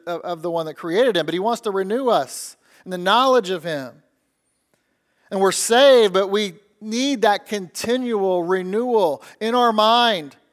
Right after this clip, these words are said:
We already talked about that, in our spirit.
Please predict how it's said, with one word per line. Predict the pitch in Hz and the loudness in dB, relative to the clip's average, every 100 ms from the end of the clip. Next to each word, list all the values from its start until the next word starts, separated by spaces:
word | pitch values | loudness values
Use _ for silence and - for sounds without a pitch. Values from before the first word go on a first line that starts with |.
| _ _ _ | _ _ _
We | 185 | -2
already | 214 233 | 2 2
talked | 220 208 208 | 0 -2 0
about | 196 180 | -2 0
that, | 175 160 | 0 0
in | 220 | -2
our | 233 | -4
spirit. | 220 - - 202 170 123 | -6 -8 -6 -4 -4 -8